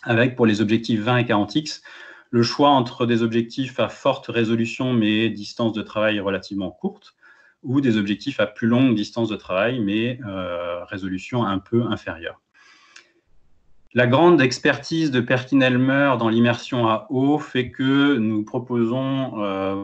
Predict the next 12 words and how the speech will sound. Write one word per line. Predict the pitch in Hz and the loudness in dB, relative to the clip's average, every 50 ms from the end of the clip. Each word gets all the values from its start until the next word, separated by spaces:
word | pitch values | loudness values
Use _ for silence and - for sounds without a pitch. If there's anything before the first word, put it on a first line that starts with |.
| - _ _ | -10 _ _
pour | - 127 117 113 | -6 -2 0 0
les | 104 101 104 101 95 95 | 0 0 0 -2 -2 -2
appareils | 104 101 - 110 104 107 110 113 110 107 101 95 95 - - | -2 -2 -2 0 0 2 2 2 2 0 0 0 -2 -2 -6
équipés | 107 95 _ - 98 - - 113 | -10 -10 _ -12 -8 -4 -2 -2
de | 104 | -2
cette | 101 - 110 - - | -2 -4 -6 -6 -6
option, | 110 104 - - - 143 139 143 143 143 143 143 - | -6 -8 -8 -4 0 4 4 6 6 4 4 0 -2
euh, | 117 104 98 98 | -4 -4 -4 -4
trois | - - - 131 131 131 120 | -6 -4 0 2 2 2 2
objectifs | 120 107 107 107 - - - 131 127 117 | 0 -2 -2 -4 -6 -8 -14 -14 -14 -14
différents, | 101 110 - - 107 95 101 117 147 170 - 117 110 | -14 -14 -8 -6 -4 -4 -4 -4 -6 -8 -12 -12 -8
euh, | 101 101 98 98 95 95 95 92 92 92 90 92 92 92 92 92 98 101 98 98 101 101 | -6 -6 -4 -4 -2 -2 -2 -4 -4 -4 -4 -6 -6 -6 -6 -8 -10 -10 -12 -12 -14 -12